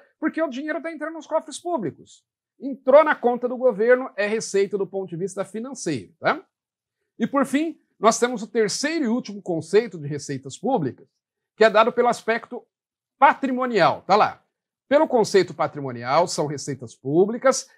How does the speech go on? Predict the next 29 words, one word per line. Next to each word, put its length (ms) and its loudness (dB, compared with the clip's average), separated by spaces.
todos 320 6
os 100 -2
acréscimos 760 0
ao 140 2
patrimônio 480 0
líquido 320 -4
da 100 -8
entidade, 760 -2
decorrentes 640 2
de 80 0
aumentos 440 -2
de 80 -8
ativos 600 -6
ou 100 4
diminuições 680 -2
de 80 -10
passivos. 800 -4
Esse 280 8
conceito 540 -4
aqui, 160 -12
inclusive, 540 -4
o 40 -10
conceito 440 -12
patrimonial, 1000 0
também 220 -4
chamado 320 -6
de 80 -14
conceito 500 -12
estrito, 640 -4